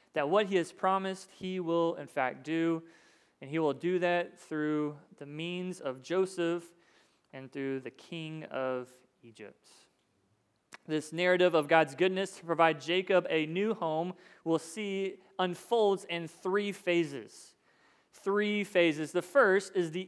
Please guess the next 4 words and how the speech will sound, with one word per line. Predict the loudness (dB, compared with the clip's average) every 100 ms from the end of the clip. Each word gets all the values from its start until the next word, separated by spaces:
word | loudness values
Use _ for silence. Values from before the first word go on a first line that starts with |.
| -6
emotional | -4 0 0 0 -6 -4 -2 -2 -4
reunion. | -2 -2 -2 -6 -6 -8 -10 -12 -20 _ _ _ _ _ _ _ _ -12
The | -10 -8 -8
emotional | -2 2 2 2 -4 -6 -4 -2 -2 -4